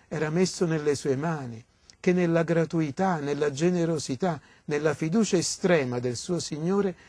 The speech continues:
egli era chiamato a condividere già quanto, mm, originalmente non gli apparteneva.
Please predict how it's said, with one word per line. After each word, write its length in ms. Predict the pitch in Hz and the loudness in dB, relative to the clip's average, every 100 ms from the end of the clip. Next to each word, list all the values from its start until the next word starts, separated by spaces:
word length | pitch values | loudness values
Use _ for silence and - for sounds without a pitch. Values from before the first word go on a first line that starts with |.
| - | -4
egli 260 | 254 226 202 | 0 4 6
era 200 | 175 170 | 6 6
chiamato 520 | 160 170 208 226 196 | 4 2 2 2 2
a 60 | 160 | 0
condividere 880 | - 175 165 156 226 220 180 147 120 | 0 0 0 0 2 2 2 0 -2
già 340 | 139 202 110 - _ _ _ - | 0 0 -2 -10 _ _ _ 2
quanto, 680 | 147 147 156 147 156 156 - _ _ 170 | 2 2 -2 -4 -2 -2 -6 _ _ -14
mm, 40 | 170 - _ _ _ _ _ - | -14 -16 _ _ _ _ _ 2
originalmente 960 | 143 135 135 123 143 139 135 147 147 135 | 4 4 2 -2 -4 -2 0 0 0 -2
non 140 | 135 | 0
gli 140 | 131 | 0
apparteneva. 960 | 131 - 123 117 - 120 110 101 101 110 | 0 0 -2 -2 -6 -6 -6 -10 -14 -18